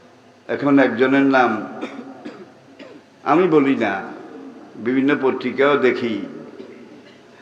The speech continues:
আর নিন্দুকেরা বলে কি মুরগি কবির নাকি। পাকিস্তান আর্মিরে মুরগি সাপ্লাই দিত।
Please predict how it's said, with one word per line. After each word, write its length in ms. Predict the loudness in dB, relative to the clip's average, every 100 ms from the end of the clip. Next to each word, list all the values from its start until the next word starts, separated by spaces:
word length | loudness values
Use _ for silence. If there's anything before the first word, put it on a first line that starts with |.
| -20 -6
আর 80 | 0
নিন্দুকেরা 600 | 2 2 2 6 8 10
বলে 260 | 10 8 6
কি 160 | 6
মুরগি 440 | 6 8 8 8 6
কবির 380 | 6 6 4 2
নাকি। 380 | 0 0 -4 -10 -12 -14 -16 -14 -16 -16 -18 -18 -18 -18 -20 -20 -20 -20 -20 -20 -20 -20 -20 -20 -20 -12 0
পাকিস্তান 500 | 2 2 8 10 12
আর্মিরে 420 | 12 10 12 12
মুরগি 460 | 12 8 8 2 0 -4 -12 -14 -12 -12 -10 0
সাপ্লাই 340 | 2 8 8
দিত। 320 | 6 0 -2